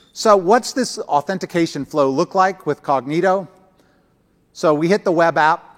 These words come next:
and now here's the most controversial part of this. I said we chose to use user pool, but there was a downside to using user pool. Well, because we used user pool, when you come in and you decide to authenticate, I have no idea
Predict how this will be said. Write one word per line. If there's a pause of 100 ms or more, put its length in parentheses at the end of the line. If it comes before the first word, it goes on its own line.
(440)
and
now
here's
the
most
controversial
part
of
this.
I
said (280)
we
chose
to
use
user
pool,
but
there
was
a
downside
to
using
user
pool. (320)
Well,
because
we
used
user
pool, (160)
when
you
come
in
and
you
decide
to
authenticate, (600)
I
have
no
idea